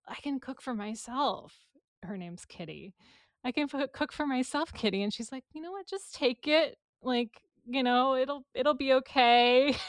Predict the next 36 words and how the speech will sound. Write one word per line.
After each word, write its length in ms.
<laughs> 60
And 160
I 80
took 360
it. 280
And 220
I, 280
I 100
tell 220
you, 180
I 240
ate 240
every 360
single 760
item 540
in 140
those 240
bags 600
for 100
two 260
weeks, 300
and 80
I 80
did 160
not 240
sh-, 100
I 100
did 140
not 180
wanna 220
go 180
shopping. 520
I 60
didn't 160
wanna 200
leave. 400